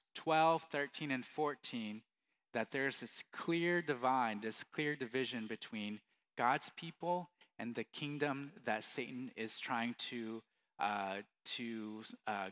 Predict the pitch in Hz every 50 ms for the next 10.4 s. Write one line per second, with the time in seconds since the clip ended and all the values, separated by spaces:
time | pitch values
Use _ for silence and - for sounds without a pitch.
0 | 101 - 139 131 131 127 127 123 117 - 120 113 110 101 - - - - - -
1 | - - _ - 107 107 107 104 - - - 127 - 113 110 120 113 - - -
2 | 85 98 - - - - - _ _ _ _ _ _ _ _ - 117 - - 135
3 | 120 117 120 113 - _ _ _ _ - 135 160 165 151 156 147 - - 151 135
4 | 135 113 117 135 135 139 135 - - 143 131 127 120 135 123 120 - - 156 143
5 | 131 110 101 104 110 120 139 123 139 143 - - 139 - - - 147 147 131 120
6 | 117 - - - - - - - _ _ _ - 113 123 131 - - - 123 113
7 | 113 113 110 107 104 101 123 120 110 101 98 95 - 113 107 - - _ _ _
8 | _ - - - _ _ _ _ - 135 135 123 147 165 175 165 175 170 151 147
9 | 147 139 113 - - - 127 131 - - 139 185 220 214 170 156 120 113 113 110
10 | 98 101 95 98 98 - -